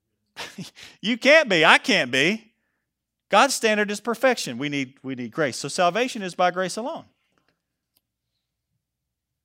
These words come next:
We, we're all under this insurmountable debt,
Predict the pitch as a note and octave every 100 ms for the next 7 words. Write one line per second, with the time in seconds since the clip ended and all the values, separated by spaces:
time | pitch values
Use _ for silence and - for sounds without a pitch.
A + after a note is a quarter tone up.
0 | _ _ - D3+ F3+ - F#3 G#3+ F#3+ G#3
1 | G#3 F3+ D#3 D3 - E3 F3 - E3+ D#3
2 | D#3 D#3+ D3 C3+ B2 C3 B2 -